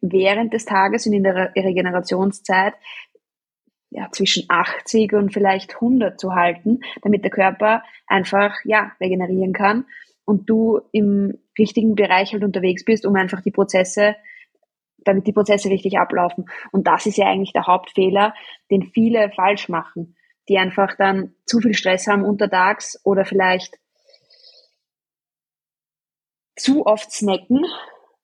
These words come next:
wo auch immer wieder der Glukosespiegel in die Höhe geht und so. Das ist vielleicht auch nicht so der Idealfall, das muss man halt herausfinden. Ähm, aber ja,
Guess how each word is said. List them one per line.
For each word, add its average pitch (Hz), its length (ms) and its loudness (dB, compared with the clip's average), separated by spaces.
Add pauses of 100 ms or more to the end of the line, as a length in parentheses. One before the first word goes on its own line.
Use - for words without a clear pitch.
(200)
wo 202 120 0
auch 220 260 2
immer 220 240 0
wieder 220 240 2
der 214 140 2
Glukosespiegel 220 760 0
in 220 120 2
die 214 160 0
Höhe 208 160 2
geht 233 340 0 (220)
und 294 260 2
so. 311 100 0 (540)
Das 240 160 2
ist 247 140 -4
vielleicht 233 340 0
auch 226 160 2
nicht 233 200 -6 (420)
so 214 260 0
der 269 120 0
Idealfall, 254 720 0
das - 240 -6
muss 214 200 -10
man 208 120 -6
halt 196 180 2
herausfinden. 208 580 0 (600)
Ähm, 220 480 0
aber 214 160 2
ja, 185 280 2